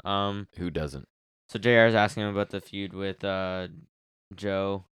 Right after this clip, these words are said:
Speaker 1: and, like, so Wardlow talks about them, like, trading stories, and so he s-, speaks about, uh, being close to his dad. He was out of his life for several years, and then when he was a young adult, his dad kinda came back again.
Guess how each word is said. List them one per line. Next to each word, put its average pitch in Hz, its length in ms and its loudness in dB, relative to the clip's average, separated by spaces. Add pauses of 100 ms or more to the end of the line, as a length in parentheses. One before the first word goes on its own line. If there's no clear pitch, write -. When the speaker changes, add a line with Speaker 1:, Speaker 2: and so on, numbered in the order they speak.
(120)
Speaker 1:
and, 87 340 -10
like, 95 260 -4
so 98 200 -6
Wardlow 98 360 -2
talks 95 200 -4
about 92 120 -8
them, 92 180 -6
like, 92 160 -10
trading 92 260 -6
stories, 95 460 -4
and 90 140 -12
so 92 100 -8
he 95 140 -6
s-, - 220 -20
speaks - 500 -10
about, 98 320 -2
uh, 98 200 -2
being 92 180 -8
close 101 200 -4
to 92 80 -8
his 90 100 -8
dad. 95 480 0 (240)
He - 80 -8
was 98 120 -4
out 95 140 -2
of 92 60 -6
his 92 160 -8
life 95 220 -6
for 95 160 -10
several 95 300 -4
years, 92 320 -4
and 90 60 -8
then 90 80 -8
when 90 100 -8
he 95 60 -8
was 90 100 -8
a 95 180 -8
young 95 260 -6
adult, 98 300 0
his 90 80 -6
dad 95 260 -4
kinda 90 180 -10
came 90 240 -10
back 90 340 -6
again. 95 440 -6